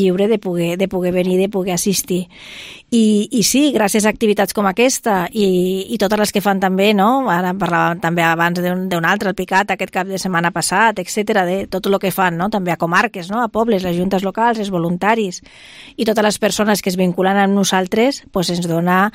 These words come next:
eh, una part important d'impuls econòmic, no? A poder continuar amb les prestacions i serveis gratuïts que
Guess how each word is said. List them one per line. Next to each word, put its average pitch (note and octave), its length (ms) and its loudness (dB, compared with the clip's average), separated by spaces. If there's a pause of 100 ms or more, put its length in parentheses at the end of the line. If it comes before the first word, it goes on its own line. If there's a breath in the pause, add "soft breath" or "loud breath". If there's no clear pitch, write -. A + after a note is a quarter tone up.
(420 loud breath)
eh, F#3+ 340 2
una G#3+ 240 4
part G3 240 0
important G3 560 0
d'impuls G#3+ 560 4
econòmic, G3 580 2
no? A#3+ 300 2
A G3+ 160 -2
poder F#3 320 -6
continuar F#3 500 0
amb G3 140 0
les G3 160 0
prestacions F3+ 500 -2
i F#3 80 2
serveis F3+ 380 0
gratuïts F3 480 -2
que F#3 100 0